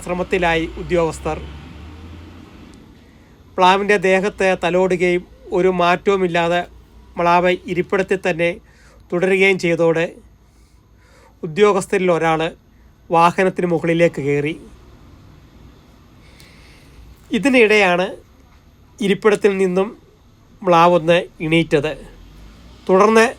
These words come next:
കൂടിന് പുറത്തേക്ക് ചാടുകയായിരുന്നു. വാഹനത്തിന് പുറത്തേക്ക് ചാടിയതിന് പിന്നാലെ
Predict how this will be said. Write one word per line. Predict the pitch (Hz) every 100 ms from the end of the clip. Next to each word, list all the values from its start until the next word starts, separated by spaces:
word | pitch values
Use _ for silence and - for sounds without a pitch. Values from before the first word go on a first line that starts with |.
| - - - -
കൂടിന് | 196 208 208 175
പുറത്തേക്ക് | 180 175 185 175 185 - - - - - - - - - - - - - - _ -
ചാടുകയായിരുന്നു. | 180 160 160 143 131 127 147 - - - - - - - - - -
വാഹനത്തിന് | 196 214 247 247 254 196
പുറത്തേക്ക് | 190 208 208 208
ചാടിയതിന് | 185 175 185 196 190
പിന്നാലെ | 185 156 170 170